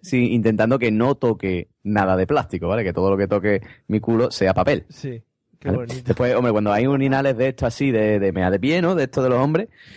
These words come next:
Speaker 1: siempre mi estrategia es ponerme o en el último del todo al final,
Speaker 2: Sí.
Speaker 1: ¿vale? O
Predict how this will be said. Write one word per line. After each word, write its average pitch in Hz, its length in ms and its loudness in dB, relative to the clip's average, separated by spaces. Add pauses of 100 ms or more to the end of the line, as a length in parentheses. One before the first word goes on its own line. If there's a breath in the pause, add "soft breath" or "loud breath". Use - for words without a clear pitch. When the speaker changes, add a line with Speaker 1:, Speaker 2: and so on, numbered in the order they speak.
(100)
Speaker 1:
siempre 156 360 -2
mi 170 80 2
estrategia 165 560 2
es 101 260 -2 (300 soft breath)
ponerme 123 420 2
o 120 140 2
en 113 80 0
el 117 100 2
último 180 400 0
del 160 160 0
todo 156 140 0
al 143 80 0
final, 190 380 -2 (600)
Speaker 2:
Sí. 135 180 -20 (180)
Speaker 1:
¿vale? 131 280 -2 (580)
O 214 380 0